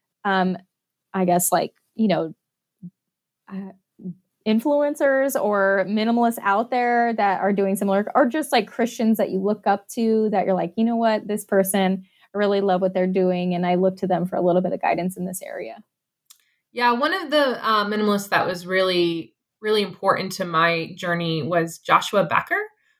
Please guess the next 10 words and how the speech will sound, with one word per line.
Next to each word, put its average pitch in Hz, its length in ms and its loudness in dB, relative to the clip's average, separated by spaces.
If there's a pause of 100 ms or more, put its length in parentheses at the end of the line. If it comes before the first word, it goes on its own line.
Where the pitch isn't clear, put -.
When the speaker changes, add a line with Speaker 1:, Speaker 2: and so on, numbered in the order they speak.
(140)
Speaker 2:
um, 180 540 -2
who's 202 180 0
one 202 120 2
of 196 60 2
the 190 100 0
major 180 720 0
minimalist 180 520 -2
writers 175 480 0
in 170 120 -4
that, 156 180 -4